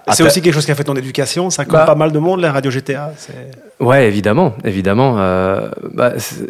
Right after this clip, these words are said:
Speaker 3: celle que j'avais publiée, c'était la, la radio de, de G T A Vice City, parce que, euh,
Speaker 1: Il y a
Speaker 3: parce
Speaker 1: Barry White,
Speaker 3: ouais,
Speaker 1: d'ailleurs.
Speaker 3: parce qu'il y a,
Speaker 2: Mm.
Speaker 3: il y a des morceaux, bah, il y a des morceaux iconiques, hein, euh, incroyables, mais, euh,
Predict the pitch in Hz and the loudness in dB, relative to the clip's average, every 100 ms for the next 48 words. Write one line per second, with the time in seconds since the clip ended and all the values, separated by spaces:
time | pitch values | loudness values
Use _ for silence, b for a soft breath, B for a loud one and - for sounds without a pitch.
0 | - - - 147 147 135 123 127 123 151 | -8 -8 -2 0 2 4 2 0 2 2
1 | - 113 101 98 101 101 104 110 104 101 | 2 0 2 2 0 0 2 2 2 2
2 | 101 101 107 107 113 107 107 101 101 - | 0 -2 -2 0 2 4 4 0 -6 -4
3 | 135 110 98 - 101 98 101 - 101 - | -2 -2 -4 -4 -2 -2 -4 -6 -8 -10
4 | - 92 107 92 98 113 - - 113 110 | -10 -4 -4 -2 0 -2 -2 -4 0 0
5 | 101 - 123 113 110 101 101 - 113 101 | 0 0 2 2 0 0 -2 -2 0 0
6 | 95 - 92 92 95 92 104 92 110 127 | -2 -2 -4 -2 -6 -6 -8 -4 -4 -4
7 | 110 95 90 55 - - - 60 - - | -4 -8 -10 -12 -14 -16 -14 -12 -10 -8
8 | 101 104 120 156 107 107 104 104 | -6 -2 0 0 0 0 0 -2